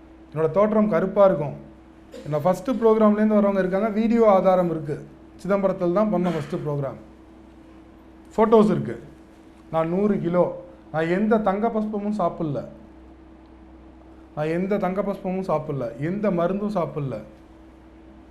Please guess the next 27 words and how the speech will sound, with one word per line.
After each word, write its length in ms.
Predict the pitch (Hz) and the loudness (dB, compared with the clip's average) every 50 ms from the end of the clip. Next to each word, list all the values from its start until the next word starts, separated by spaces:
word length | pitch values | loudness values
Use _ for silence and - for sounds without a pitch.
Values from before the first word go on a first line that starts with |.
| - - - | -20 -16 -8
நான் 300 | - 156 156 156 156 151 | -4 0 0 0 0 0
எல்லா 380 | 147 156 175 185 208 214 208 196 | 0 -2 0 2 4 4 4 4
உணவும் 380 | 190 190 202 208 214 214 208 | 4 2 0 2 2 2 2
சாப்பிட்டேன். 400 | 202 165 147 - - - 117 104 101 - - - - - - - | 2 0 0 -2 -6 -10 -12 -12 -14 -18 -20 -20 -20 -20 -12 -6
ஹோட்டல், 500 | - 180 180 175 - 175 170 170 175 175 - - - - - - - - - - - 147 | -2 -2 -2 -2 0 0 0 0 -2 -4 -8 -16 -20 -20 -20 -20 -20 -20 -20 -16 -10 -8
அஹ், 140 | 151 156 147 - | -8 -8 -2 0
டைம்லாம் 440 | 202 202 214 220 233 226 220 208 208 | 2 2 4 4 2 2 4 4 4
கிடையாது. 360 | 202 180 165 160 151 139 143 | 4 4 2 2 2 0 -2
நான் 120 | 143 151 | -2 -2
காலையில 340 | 147 165 170 175 180 175 170 | -2 -2 0 0 0 0 0
எட்டு 140 | 156 151 180 | -2 -2 -2
மணிக்கும் 280 | 180 185 185 196 185 196 | -2 -2 -2 -2 -2 -2
சாப்பிடுவேன், 320 | 185 170 180 214 220 - - - - - - - - - - | -2 -2 -4 -4 -6 -6 -8 -12 -16 -18 -20 -20 -20 -8 -2
பத்து 280 | - 180 175 202 196 196 | -2 0 0 0 0 0
மணிக்கும் 180 | 196 190 185 | 0 0 0
சாப்பிடுவேன். 400 | 180 160 147 135 127 123 117 110 - - - - - - - - - - - - - - - - - - - | 0 -2 -2 -4 -6 -8 -8 -10 -12 -16 -20 -20 -20 -20 -20 -20 -20 -20 -20 -20 -20 -20 -20 -20 -16 -8 -2
நீங்க 400 | 160 202 233 240 233 214 214 208 | 2 4 6 6 6 6 6 4
சொல்லக்கூடிய 720 | 208 214 214 226 247 247 214 208 233 226 220 226 226 220 | 6 4 4 4 4 2 2 2 0 0 2 4 4 4
உணவு 360 | 208 202 208 214 240 240 240 | 4 4 2 4 4 4 4
தத்துவத்துல 580 | 214 220 202 185 214 214 208 208 202 202 202 196 | 4 2 2 0 2 2 2 2 2 2 -2 -2
நீங்க 160 | 190 185 180 | -2 -4 -4
சொல்லக்கூடிய 460 | 160 175 185 202 214 208 208 202 190 | -2 -2 -2 -2 0 0 0 0 0
எதையுமே 360 | 185 190 180 214 220 220 220 220 | 0 0 2 2 2 2 0 0
நான் 180 | 226 214 190 | 0 0 2
ஃபாலோ 140 | 185 185 196 | 4 4 4
பண்றது 280 | 196 180 180 165 160 151 | 4 2 0 -2 -2 -2
கிடையாது. 320 | 147 143 135 131 120 | -2 -2 -2 -2 -4